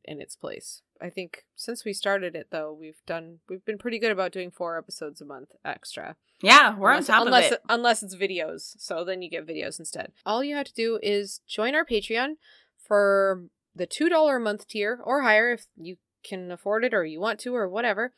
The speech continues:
Speaker 1: and you are entered. That's it. That's all you have to do. And what you can win is two Nightgeist mugs. We're calling them cursed because the company just could not get it right,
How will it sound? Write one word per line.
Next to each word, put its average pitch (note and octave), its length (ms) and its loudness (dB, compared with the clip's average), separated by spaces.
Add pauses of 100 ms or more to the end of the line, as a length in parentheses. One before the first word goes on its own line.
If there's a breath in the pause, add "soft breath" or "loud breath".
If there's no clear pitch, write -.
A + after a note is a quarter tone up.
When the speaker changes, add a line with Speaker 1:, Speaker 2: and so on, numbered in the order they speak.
(120)
Speaker 1:
and B3+ 440 0 (280)
you A#3 160 -2
are B3+ 100 2
entered. A3 400 -6 (240)
That's A3 220 -4
it. A#3 180 2 (160)
That's F#3+ 140 -14
all A3+ 100 -2
you A#3 80 0
have G#3+ 120 0
to G3+ 80 -18
do. G3+ 340 -2
And G3 180 -2
what G3+ 160 -2
you G3 80 -8
can G#3 160 -8
win A#3+ 300 0 (100)
is F#3 480 -2 (600)
two D4+ 500 -2
Nightgeist G3 540 -2
mugs. F3 500 -12
We're F3 160 -8
calling G3+ 340 -2
them F#3 140 -6
cursed G3 500 -6
because F3 420 -10
the F3+ 100 -12
company F3 340 -10
just E3+ 160 -18
could A#3 160 -8
not F3+ 160 -6
get D#3 140 -8
it - 80 -12
right, E3 260 -6